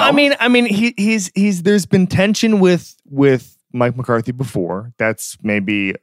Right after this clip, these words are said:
Speaker 2: you know, I don't, that's happened a couple of times over the past few years.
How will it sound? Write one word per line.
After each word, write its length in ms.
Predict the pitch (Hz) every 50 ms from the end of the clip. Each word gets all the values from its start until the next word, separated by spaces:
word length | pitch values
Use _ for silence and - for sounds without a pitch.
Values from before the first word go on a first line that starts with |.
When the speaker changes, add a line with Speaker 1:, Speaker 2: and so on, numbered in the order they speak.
| _ _
Speaker 2:
you 120 | 120 117
know, 200 | 104 90 85 90 -
I 120 | - 104
don't, 380 | 104 104 - - - 110 - -
that's 320 | 110 104 101 - - - - -
happened 580 | 107 104 110 113 104 - 110 104 104 104 95 - _ -
a 120 | 104 104
couple 420 | - - - 117 101 - 113 113 113
of 140 | 104 92
times 420 | - 101 101 98 95 92 95 98 95
over 160 | 98 90 92
the 80 | 90 95
past 340 | - 107 98 92 92 - -
few 240 | - - 101 104 104
years. 560 | 98 95 90 85 82 82 82 82 - -